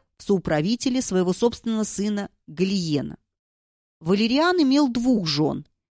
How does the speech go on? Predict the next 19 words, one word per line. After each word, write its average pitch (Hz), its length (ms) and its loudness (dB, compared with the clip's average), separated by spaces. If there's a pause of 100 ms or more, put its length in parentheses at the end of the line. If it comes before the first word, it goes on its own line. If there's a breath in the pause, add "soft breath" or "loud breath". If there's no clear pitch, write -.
(280)
Имя 233 300 4
первой, 285 540 0
от - 160 -2
которой 254 320 2
родился 233 520 2
Галиен, 220 540 0 (300)
неизвестно. 185 720 -2 (560)
Вторая, 196 580 0 (120)
разделившая 202 680 0
с - 140 -4
ним 185 160 2
императорские 170 720 -2
почести, 262 640 -4 (260 loud breath)
была 262 460 2 (100)
Мариниана, 208 800 2 (240)
родившая 240 560 2
ему 254 220 2
другого 269 420 2
сына, 139 460 -4